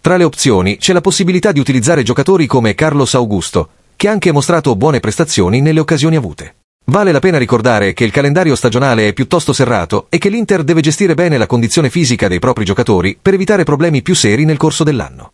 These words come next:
E tu, tifoso nerazzurro, cosa pensi di questa situazione? Credi che l'Inter possa sopperire all'assenza di Di Marco se non potrà giocare contro il Manchester City?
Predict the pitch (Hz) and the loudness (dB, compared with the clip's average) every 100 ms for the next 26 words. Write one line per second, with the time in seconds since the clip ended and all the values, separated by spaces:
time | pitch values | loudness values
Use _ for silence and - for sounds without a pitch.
0 | _ _ _ 190 196 147 - _ _ 143 | _ _ _ -2 0 0 -2 _ _ -2
1 | 151 208 165 147 143 113 139 87 90 80 | 2 2 2 2 0 2 0 2 -2 -4
2 | _ _ 233 214 214 175 113 117 98 139 | _ _ -2 0 0 0 0 -2 0 -2
3 | - 117 113 110 - 82 78 - _ _ | -2 -2 -2 -2 -2 -4 -6 -16 _ _
4 | _ 202 220 139 135 139 160 131 104 - | _ -2 0 0 0 0 0 0 0 -2
5 | 156 143 160 143 160 190 147 110 104 160 | 0 0 0 0 0 2 2 0 0 -2
6 | 139 127 104 110 123 87 - - - 208 | 0 -2 0 0 0 -2 -4 -2 -2 -2
7 | 202 202 214 156 196 175 123 135 113 113 | 0 0 0 0 0 0 0 -2 0 0
8 | 104 123 123 - 110 - 131 95 | 0 0 -2 -2 -2 -2 -4 -6